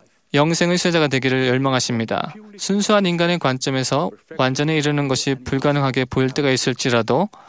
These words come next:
우리의 하나님 아버지와 구주께서는 불가능을 성취하는 것이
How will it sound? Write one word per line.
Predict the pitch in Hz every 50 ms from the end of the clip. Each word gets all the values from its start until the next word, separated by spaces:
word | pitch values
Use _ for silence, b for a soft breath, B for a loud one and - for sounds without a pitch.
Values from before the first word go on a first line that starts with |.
| B B B B B B 113 117 135 135 B -
우리의 | - 143 156 165 170
하나님 | 180 196 202 196 196 196 196
아버지와 | 180 - 156 151 151 151 143 143 135 127 123 120 123
구주께서는 | 123 - - 139 139 139 139 - - 135 127 - 135 165 175 151 127 B B B B B B B
불가능을 | - - 147 156 165 175 170 170 170 165 170 185 190 190
성취하는 | - - 196 196 190 - - 190 170 170 165
것이 | 147 131 - 135 135